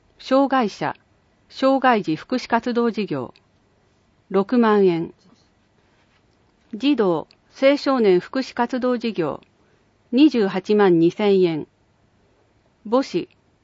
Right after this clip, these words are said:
父子、福祉活動事業、七万二千円。福祉育成、援助活動事業、百三十五万八千円。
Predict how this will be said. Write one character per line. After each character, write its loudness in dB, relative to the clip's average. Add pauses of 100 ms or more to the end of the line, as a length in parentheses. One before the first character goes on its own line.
(180)
父 -6
子、 -8 (340)
福 -6
祉 -2
活 -4
動 0
事 -6
業、 -6 (880)
七 4
万 2
二 4
千 2
円。 -4 (1300)
福 -2
祉 -2
育 -6
成、 -4 (460)
援 4
助 0
活 -6
動 0
事 -6
業、 -8 (720)
百 -2
三 2
十 2
五 4
万 4
八 -8
千 0
円。 -6